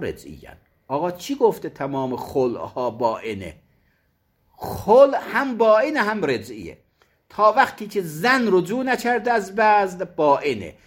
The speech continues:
از بذل رجوع کنه رجعیه. و من ان رجوعها فی البذل سیره رجعیاً،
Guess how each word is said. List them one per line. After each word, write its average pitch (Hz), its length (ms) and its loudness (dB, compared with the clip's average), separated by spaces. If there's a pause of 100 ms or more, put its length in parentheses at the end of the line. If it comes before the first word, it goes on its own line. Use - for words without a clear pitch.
(280)
از 196 300 2
بذل 269 380 4
رجوع 214 320 -4
کنه 294 360 -6 (340)
رجعیه. 101 520 -10 (1400)
و 147 120 4
من 185 240 -2 (100)
ان 143 600 -2 (260)
رجوعها 135 800 0
فی 107 180 -6
البذل 170 640 0
سیره 127 600 -4 (140)
رجعیاً، 71 480 -12